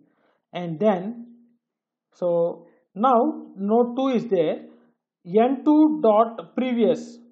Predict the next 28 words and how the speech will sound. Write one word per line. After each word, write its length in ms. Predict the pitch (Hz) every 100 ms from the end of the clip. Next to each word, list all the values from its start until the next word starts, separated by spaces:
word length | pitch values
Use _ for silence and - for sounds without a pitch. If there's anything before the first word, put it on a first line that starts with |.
| 143
must 420 | 147 214 220 214
be 240 | 175 156
N 220 | 156 170 147
one, 440 | 143 247 311 - _ _ _
and 300 | - 185 185 170 -
N 360 | 214 233 247
one 500 | 247 262 262 185 170 156
dot 380 | 190 214 -
next 640 | 156 165 214 226 - - -
should 260 | - 202
be 340 | 170 302 381 - - _ _ _ _ _ _ -
N 220 | 220 214 151
two. 160 | 131 - _ _ _
So 260 | - 240 233
for 180 | 233
the 120 | 214 220
first 340 | 262 269 -
node, 640 | 285 269 202 277 277 -
the 80 | 165
next 400 | 196 226 226 -
element 340 | 285 269 269 233
will 120 | 233
be 180 | 254 214
N 180 | 202
two, 320 | - 170 214 - - 214 -
and 280 | 180 190 185 - _ -
for 120 | 233
the 300 | 214 233 -